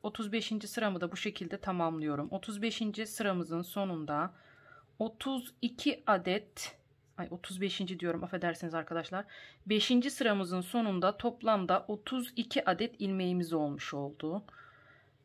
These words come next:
Beşinci sıramızın sonunda otuz iki adet ilmek elde etmiş olduk. Burada arkadaşlar işaretleyicimizin yerini değiştireceğiz.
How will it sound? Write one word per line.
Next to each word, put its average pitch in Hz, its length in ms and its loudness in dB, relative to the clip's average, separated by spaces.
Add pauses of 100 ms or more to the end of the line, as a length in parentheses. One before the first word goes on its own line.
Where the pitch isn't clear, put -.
(120)
Beşinci 190 380 -2
sıramızın 180 460 0
sonunda 170 800 0 (300)
otuz 233 460 -2
iki - 300 -2
adet 220 580 2
ilmek 202 580 0
elde 165 320 4
etmiş 165 320 -2
olduk. 156 520 -2 (1800)
Burada 269 260 10
arkadaşlar 190 520 6
işaretleyicimizin 208 800 2
yerini 190 320 2
değiştireceğiz. 160 1080 0